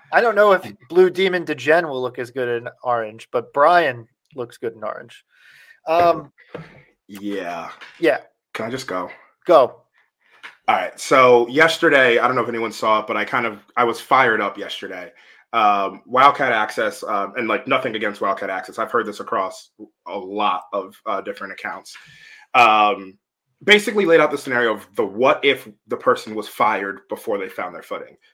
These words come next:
Speaker 2: and laid out a couple of scenarios that I've heard multiple people call out. So it's not just Wildcat Access, but it's what if M S U fired Izzo after nineteen ninety-seven? What if Baylor filed, fired Scott Drew after two thousand seven? What if U V A fired Bennett after twenty eleven?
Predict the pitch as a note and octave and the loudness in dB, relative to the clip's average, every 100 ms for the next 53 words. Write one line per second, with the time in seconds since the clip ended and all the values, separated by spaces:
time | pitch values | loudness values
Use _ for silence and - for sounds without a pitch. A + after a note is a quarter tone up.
0 | _ A#2+ A#2 B2 B2 A2+ - - - E3+ | _ -6 0 2 2 2 -2 -4 0 2
1 | F#3 E3 C#3+ C3+ B2+ A2+ A2+ - A#2 G#2 | 0 -4 -2 -2 -2 -2 -2 -2 -6 -4
2 | A2 G#2+ A2 G#2+ G#2+ G#2 G2+ G2 _ _ | -6 -6 -10 -10 -12 -8 -8 -10 _ _
3 | _ - - G2+ F2+ - A2 G#2 B2+ A#2+ | _ -10 -2 -2 -2 -6 -12 -8 -2 -2
4 | B2+ A#2 A2 G2+ G2+ F#2+ E2 - D#2 D2+ | -2 -4 -4 -6 -6 -12 -12 -16 -20 -20
5 | _ _ _ _ - C#3 B2 A#2 - - | _ _ _ _ 0 6 6 4 -8 -14
6 | - D#3+ E3+ E3 D3+ C#3+ - A#2 A#2 G#2+ | 0 2 2 0 -4 -4 -6 -6 -4 -2
7 | G2+ G#2 G2+ G2+ F#2 F#2 F#2+ - G2+ F#2 | -4 -8 -8 -8 -10 -10 -12 -12 -10 -10
8 | F2 _ G2+ F#2+ A2 F#2+ F#2 - B2 A2+ | -12 _ -12 -12 -12 -14 -12 -4 -2 0
9 | A2 G#2 G#2 _ A#2 A#2 G#2+ - A2+ A2 | -2 -4 -12 _ -2 0 -2 -4 -2 -2
10 | G#2+ - G2+ G2 - - G#2+ F#2+ F#2 - | -4 -6 -8 -8 -12 -8 -6 -6 -8 -8
11 | F#2+ - B2 A2+ - - C3 B2 A#2+ A#2+ | -8 -6 -6 -6 -8 -14 -10 -4 -4 -4
12 | A#2+ B2+ A#2 A#2 A#2 _ - - B2 - | -8 -10 -8 -10 -14 _ -20 -4 2 2
13 | - A#2+ B2+ B2 A#2 A#2 A2 G2+ - A2 | 2 -4 -2 -2 -2 -4 -4 -6 -6 -6
14 | A2 G2 G2+ G#2 - G#2 F#2 G2+ G2+ G#2+ | -6 -8 -14 -16 -12 -12 -8 -8 -8 -10